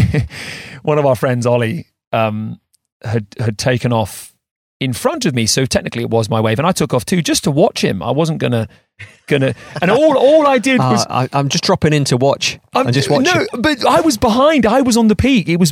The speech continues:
Speaker 1: it was technically my wave. So I, I said to Ollie, "Ollie, go, like, go on, it's, go on, you have this wave, right?" But I took off anyway just to watch him.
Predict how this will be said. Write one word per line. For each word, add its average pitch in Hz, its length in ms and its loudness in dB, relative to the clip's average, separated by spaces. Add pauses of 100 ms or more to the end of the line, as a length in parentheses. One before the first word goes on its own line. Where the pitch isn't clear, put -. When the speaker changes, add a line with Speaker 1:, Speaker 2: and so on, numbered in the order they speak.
Speaker 1:
it 196 120 2
was 175 140 2
technically 196 500 0
my 143 240 2
wave. 190 280 2 (280)
So 180 180 2
I, 226 200 2 (100)
I 214 160 0
said 196 200 0
to 170 80 0
Ollie, 160 280 0
"Ollie, 156 180 -2
go, 170 500 0 (360)
like, - 160 -6
go 175 100 0
on, 147 60 2
it's, - 180 -4
go 180 120 0
on, 156 80 0
you 214 140 2
have 196 200 0
this - 160 -4
wave, 139 680 -2
right?" 139 340 0 (320)
But 165 120 0
I 202 100 4
took 190 200 -2
off 139 140 0
anyway 180 300 0
just - 460 0
to 160 80 2
watch 185 280 0
him. 98 260 -6